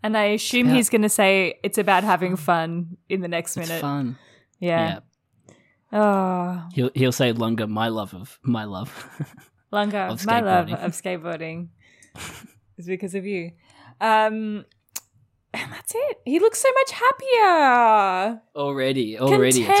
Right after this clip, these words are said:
Speaker 2: It's cleansed. Cleansed the
Speaker 1: Oh.
Speaker 2: soul. But also funny that this is the same shit that Oka was saying to him for, like, two minutes, three minutes ago. And now he's just like, "Oh, damn."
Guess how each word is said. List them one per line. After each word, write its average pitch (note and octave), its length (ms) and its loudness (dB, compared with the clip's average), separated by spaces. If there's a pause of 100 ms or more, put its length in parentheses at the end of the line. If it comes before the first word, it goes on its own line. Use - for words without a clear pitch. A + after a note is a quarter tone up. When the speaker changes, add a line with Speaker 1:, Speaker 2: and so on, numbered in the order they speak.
Speaker 2:
It's A4 60 0
cleansed. A#2+ 580 0 (440)
Cleansed C3+ 520 2
the - 40 4 (200)
Speaker 1:
Oh. A#3+ 100 0
Speaker 2:
soul. A2 420 -4 (640)
But C3+ 120 2
also C#3 280 2
funny C3+ 240 2
that C3+ 140 0
this B2 160 -2
is B2 140 0
the B2 60 -2
same A#2 280 0
shit B2 260 -4
that A#2 140 -6
Oka A2+ 240 -2
was A#2 120 -2
saying A2 280 -6
to A#2+ 100 -6
him A2+ 160 -2
for, - 100 -10
like, A2 140 -8
two A#2+ 220 -2
minutes, A2 480 -6
three A2+ 200 -4
minutes A2 300 -6
ago. A2 340 -8 (300)
And A#2+ 160 4
now A#2 180 2
he's A#2 140 -2
just - 160 -8
like, A#2 160 -4
"Oh, A#2+ 280 0
damn." A2 600 -2